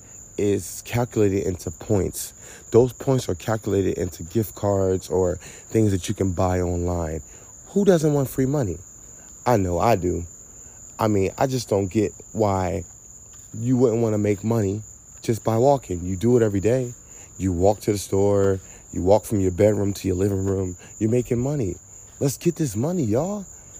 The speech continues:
I mean, I, I'm all about getting money.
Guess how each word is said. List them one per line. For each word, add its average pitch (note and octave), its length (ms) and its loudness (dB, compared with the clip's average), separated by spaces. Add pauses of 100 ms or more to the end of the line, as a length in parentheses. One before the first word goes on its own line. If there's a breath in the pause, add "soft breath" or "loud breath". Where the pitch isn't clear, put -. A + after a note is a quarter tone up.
(180 loud breath)
I C#3+ 80 0
mean, C#3+ 380 2 (600 loud breath)
I, - 120 -2 (180)
I'm G3 180 2
all F3 220 6
about B2+ 300 0
getting F#2 240 0
money. E2 240 -4